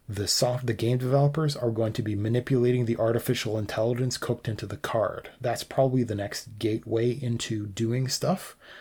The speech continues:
so that the game developers can, can rework the way graphics are thought about in the card. And this was one of the possibilities with, uh,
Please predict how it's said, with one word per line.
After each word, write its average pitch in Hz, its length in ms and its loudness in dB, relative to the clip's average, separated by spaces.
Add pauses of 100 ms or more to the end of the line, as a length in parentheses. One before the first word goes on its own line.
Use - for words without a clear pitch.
(120)
so - 160 0
that 113 200 0
the 110 80 0
game 123 360 4
developers 117 800 0 (380)
can, 110 680 -2 (1300)
can 101 440 -2 (200)
rework 131 880 2
the 113 240 0
way 113 540 2 (340)
graphics 107 560 -2
are 107 100 -6
thought 107 380 -2
about - 340 -6 (180)
in 113 160 -2
the 101 60 -2
card. - 440 -8 (840)
And 101 100 -10
this 104 220 -4
was 98 180 -4
one 101 220 -2
of 104 60 0
the 101 80 -2
possibilities 98 880 -2
with, 98 600 -6
uh, - 380 -10